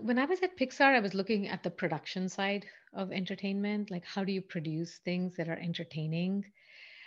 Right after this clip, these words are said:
Um, so I learned a lot about storytelling and entertainment and production life cycles.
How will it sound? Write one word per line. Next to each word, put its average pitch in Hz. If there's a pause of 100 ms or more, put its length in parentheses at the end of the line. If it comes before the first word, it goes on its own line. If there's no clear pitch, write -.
(320)
Um, 180
so 202
I 202
learned 220
a 208
lot 156 (180)
about 160
storytelling 175
and -
entertainment 170
and 151 (320)
production 214 (640)
life 190
cycles. 254